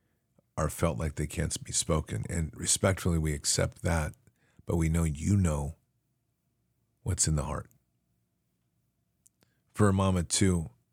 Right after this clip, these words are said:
we don't ask for testimony here, but do give testimony to the Father.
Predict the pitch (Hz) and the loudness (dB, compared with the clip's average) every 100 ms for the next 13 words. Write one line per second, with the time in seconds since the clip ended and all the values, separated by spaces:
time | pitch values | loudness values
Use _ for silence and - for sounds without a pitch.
0 | - 98 104 87 87 - 90 78 82 - | -2 2 2 2 0 0 -2 0 0 2
1 | 82 82 80 71 80 71 71 85 80 78 | 2 2 2 2 0 0 -2 -2 0 -2
2 | - 73 - 71 69 - 65 67 60 60 | -2 -2 0 0 -2 -4 -6 -4 -4 -4